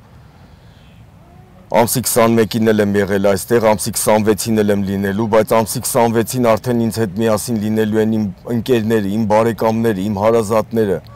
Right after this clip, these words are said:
բոլոր այն մարդիկ, ովքեր աջակցում են ինձ, ովքեր աջակցում են մեզ, ովքեր հասկանում են մեր վիշտը, մեր ցավը։ Ես խնդրում եմ բոլոր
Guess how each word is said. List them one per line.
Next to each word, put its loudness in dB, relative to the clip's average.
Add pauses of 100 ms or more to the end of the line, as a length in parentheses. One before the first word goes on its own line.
(1300)
բոլոր 6
այն 2
մարդիկ, 0
ովքեր 2
աջակցում 0
են 0
ինձ, -6 (100)
ովքեր 2
աջակցում -2
են 0 (140)
մեզ, 0 (460)
ովքեր 2
հասկանում 2
են 0
մեր 0
վիշտը, 0 (100)
մեր 0 (100)
ցավը։ 4 (1500)
Ես 2
խնդրում -2
եմ 4
բոլոր 4